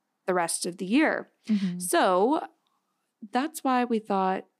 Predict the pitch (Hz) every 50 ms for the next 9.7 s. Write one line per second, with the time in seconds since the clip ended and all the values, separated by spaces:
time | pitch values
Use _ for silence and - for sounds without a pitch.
0 | _ _ _ 190 196 - 196 190 190 - - - - 269 277 277 226 180 175 -
1 | - - - 180 170 170 175 190 240 285 311 - - _ _ _ _ _ _ _
2 | _ _ _ - 196 180 180 180 180 - - 196 190 190 190 - - 185 185 185
3 | 185 - - 180 175 - - 190 202 208 190 180 175 - 180 170 - - - 185
4 | 185 185 185 - - 185 185 180 180 175 175 175 175 180 185 190 196 - 208 208
5 | 226 233 247 254 247 - - - - - _ - 190 190 185 185 196 214 226 247
6 | 247 254 247 233 247 247 247 254 247 233 240 240 233 214 214 226 220 - 240 233
7 | 233 - - 220 220 226 214 226 214 220 208 214 208 202 - 202 190 185 190 185
8 | 185 180 180 - - 196 180 185 180 175 - - 190 185 185 185 - - - 180
9 | 175 - _ - 190 185 185 - 175 165 170 175 208